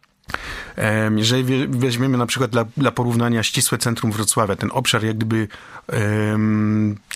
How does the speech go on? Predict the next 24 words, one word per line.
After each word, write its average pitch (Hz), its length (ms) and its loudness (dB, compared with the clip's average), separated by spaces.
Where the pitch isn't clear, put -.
otoczony 117 400 0
fosą 113 400 0
miejską, 95 460 0
tak? 110 240 0
Czyli 98 380 0
od 110 360 0
placu 107 680 0
Dominikańskiego 107 1080 0
do 101 480 0
placu - 340 -2
Jana 98 180 0
Pawła 101 280 -2
drugiego 98 540 -2
wzdłuż 104 680 0
i 98 120 0
w - 60 -6
poprzek - 500 0
od 101 280 0
Odry 107 380 0
do, 101 520 0
do, 98 680 0
em, 98 680 0
do 107 180 0
Renomy, 104 500 0